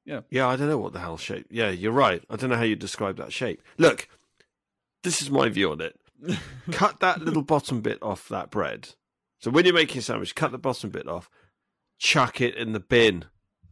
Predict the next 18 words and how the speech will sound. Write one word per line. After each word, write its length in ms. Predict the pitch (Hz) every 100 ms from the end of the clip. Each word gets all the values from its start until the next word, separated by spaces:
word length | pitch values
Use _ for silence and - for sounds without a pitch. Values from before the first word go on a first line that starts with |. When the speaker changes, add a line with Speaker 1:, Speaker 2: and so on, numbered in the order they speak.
| - _ _ _ _ _ _ _
Speaker 1:
<laughs> 20 | 190 - - _ -
Speaker 2:
or 80 | 120
give 200 | 104 147
it 120 | 170
to 100 | 143
the 120 | 160 156
birds, 640 | 143 147 107 71 - - _
or 140 | - 151
whatever. 540 | 160 175 190 113 76 _ _ _ _ _ _ - _
But 120 | - 160
you 80 | 151
don't 260 | 202 185
eat 240 | 160 151 -
it. 220 | 73 - -
It's 220 | 147 -
not 220 | 196 165
for 120 | 147 143
ingesting. 640 | 113 135 147 - - 69